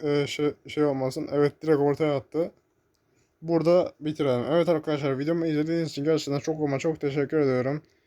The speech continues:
Lütfen vi-, be-, videomu beğendiyseniz videoma like atmayı ve kanalıma ala-, abone olup bildirim zilini açmayı lütfen unutmayın. Yaparsanız çok sevinirim. Teşekkür ederim.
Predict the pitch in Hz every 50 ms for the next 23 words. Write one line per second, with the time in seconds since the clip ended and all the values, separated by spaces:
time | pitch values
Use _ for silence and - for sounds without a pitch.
0 | _ _ _ _ _ - 170 180 - 185 170 165 165 156 165 170 151 - _ -
1 | 156 147 151 151 156 160 156 _ - 147 143 151 165 160 170 160 160 160 156 143
2 | 139 139 139 139 147 156 170 - - _ _ _ _ _ _ - 135 - - 135
3 | 131 123 127 139 170 - - - _ _ _ _ _ _ _ _ _ 180 180 151
4 | 151 156 147 156 147 147 143 139 147 156 160 160 160 156 151 - 147 147 143 151
5 | 156 156 - 127 127 131 139 147 147 143 143 143 - - 143 139 135 135 143 147
6 | 143 143 147 151 - 131 131 131 127 139 143 147 147 139 135 135 135 - - -
7 | 135 131 - - 139 143 147 147 143 143 151 151 - 135 127 127 - 131 143 147
8 | 143 - - 131 135 147 160 156 - - _ _ _ _ _ _ _ _ _ _
9 | _ _ _ _ _ _ _ _ _ - 160 175 170 175 165 151 131 156 156 170
10 | 170 - 170 156 - - 147 139 131 131 127 135 165 170 - 156 139 139 151 139
11 | 135 - 139 135 123 123 123 139 160 175